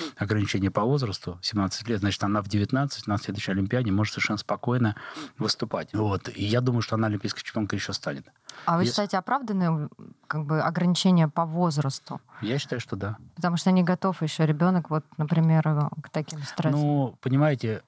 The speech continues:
Speaker 1: э, человек, который так много тренируется и так много этому отдаёт, а я как бывший спортсмен это очень хорошо знаю, вот,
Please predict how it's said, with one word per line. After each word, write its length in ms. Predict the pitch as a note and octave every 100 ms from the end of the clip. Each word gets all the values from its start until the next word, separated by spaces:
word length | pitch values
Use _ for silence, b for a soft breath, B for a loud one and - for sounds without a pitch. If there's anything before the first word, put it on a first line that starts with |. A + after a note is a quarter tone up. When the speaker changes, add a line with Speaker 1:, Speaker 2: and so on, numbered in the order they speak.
| -
Speaker 1:
э, 320 | G#2 G2+ - - G2
человек, 420 | - A#2 C#3+ C#3+
который 680 | - G#2+ A2 A#2+ A2+ A2+ F#2 - -
так 220 | A2 -
много 280 | B2 A#2+ G2
тренируется 640 | - G2+ A2 A#2 G2+ -
и 40 | G2
так 160 | G#2
много 220 | A2 G#2
этому 200 | G2+ G#2
отдаёт, 580 | G2+ G2 G#2 B2+ C#3 - -
а 120 | F#2+
я 100 | G2
как 160 | G2 G2 _ _ _ _
бывший 280 | G#2+ G2 -
спортсмен 420 | - G#2+ - G2+
это 200 | F#2+ G2+
очень 160 | F#2+ -
хорошо 260 | G#2 -
знаю, 320 | G2 B2 A#2+ -
вот, 540 | G2 G2 F#2+ F2 -